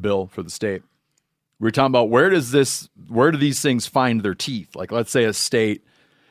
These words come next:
has a state right to hunt and fish. They have a constitutional right to hunt and fish.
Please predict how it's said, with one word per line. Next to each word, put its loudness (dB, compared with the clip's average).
has 2
a 2
state 2
right 4
to -2
hunt -2
and -8
fish. -6
They -8
have -4
a -8
constitutional -4
right -2
to -12
hunt -8
and -20
fish. -4